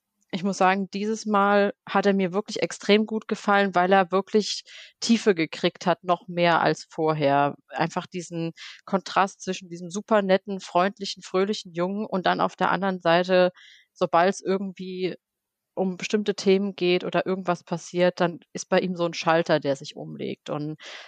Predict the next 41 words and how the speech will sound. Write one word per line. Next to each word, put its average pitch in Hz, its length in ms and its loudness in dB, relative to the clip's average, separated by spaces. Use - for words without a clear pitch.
das 196 180 0
fand 202 220 0
ich 180 120 -8
super 208 280 -2
interessant 185 600 -2
und 180 200 -8
super 190 320 -2
cool, 214 320 -6
weil 175 360 4
das, 185 160 0
wie 190 120 -4
gesagt, 185 320 0
Tiefe 220 340 -2
reingebracht 190 560 -2
hat 190 140 2
und 185 160 -4
auch 185 180 2
noch 202 180 -4
mal 185 240 4
so 185 140 -6
die 180 160 -8
erste 185 260 -4
Staffel 196 340 0
mit 202 200 -6
berücksichtigt 143 720 -8
hat 139 120 -2
und 160 80 -8
nicht 160 140 -8
so 175 80 -4
nach 165 140 -2
dem 156 140 -8
Motto, 160 180 -10
„Ja, 151 140 0
das 160 120 -8
Abenteuer 165 400 0
ist - 80 -2
abgeschlossen, 170 640 -2
uns 156 160 -10
geht's - 240 -4
allen 147 260 0
gut.“ 190 220 -4